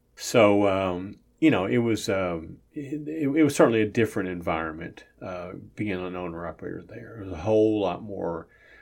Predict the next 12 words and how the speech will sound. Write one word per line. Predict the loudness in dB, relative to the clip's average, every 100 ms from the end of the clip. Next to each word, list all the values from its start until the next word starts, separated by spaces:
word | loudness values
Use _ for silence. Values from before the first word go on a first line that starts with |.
| _ -8
uh, | -6
respect | -4 -4 -4 0 0 2 -2 -6
and | -10 -10 -12 -12
professionalism | -12 -10 -6 -6 -6 -10 -10 -12 -12 -12 -12
and, | -12 -12
and, | -12 -12 -12 -12
and | -12 -12
the | -12
relationship. | -10 -8 -8 -8 -12 -10 -10 -12 -14
And | -14
so, | -8 -8 -8 -8
uh, | -10 -12